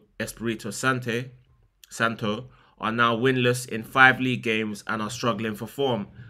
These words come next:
West Ham, with manager David Moyes, Moyes' contract up at the end of the season, will be looking for a response after their humiliating six nil defeat at home to Arsenal.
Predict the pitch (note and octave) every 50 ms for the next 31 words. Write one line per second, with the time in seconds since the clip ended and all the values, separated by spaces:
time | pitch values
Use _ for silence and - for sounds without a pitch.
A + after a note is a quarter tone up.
0 | - - - - F#2+ B2 C#3+ C3+ C3+ - - C#3+ C3+ D3 D3 B2+ A2 G2+ F#2 G2+
1 | A#2 A#2+ F#2+ A2+ B2+ B2+ B2+ B2 B2 B2+ A#2 G#2+ G2+ F#2+ F2 - A#2 A#2+ A#2+ G#2+
2 | A#2 A2 A2+ A#2+ B2 A#2+ A2+ G#2+ G2+ G2 - - - - - _ _ _ - -
3 | - - - - G2+ A2+ A#2+ A#2+ A#2 G2+ A2 G#2 - - - C3 A#2+ A2+ - -
4 | A#2+ A2 - - - A#2+ A#2 A#2 - A#2 G#2+ G2+ - - B2 B2 B2 A#2 A2+ B2
5 | B2 C#3 C#3 C#3+ B2+ A2 G#2+ A#2 C3 B2+ - _ - G2+ A2 G#2 A2 G#2+ A2+ C3
6 | C#3 C#3 - B2+ B2 - B2 A#2+ A#2 A2+ A2+ A2+ A2+ A2+ - - - D3 C#3 C#3+
7 | - - - - - A2 A2+ G#2+ - G#2 F#2+ G#2+ G#2+ G#2+ G#2+ G#2+ - - - _
8 | - G#2+ G#2+ A#2+ C3 C3+ B2+ A#2+ A#2+ A#2 - F#2 G#2+ A2 - - C#3 B2+ B2+ -
9 | - A2+ A2+ A2+ A2 G2 G#2 G#2 - - A#2+ A2+ - G2 G#2 - - A2 G#2+ G#2
10 | G2+ - - - A#2+ C3 B2+ B2 - G#2 G2 F#2+ -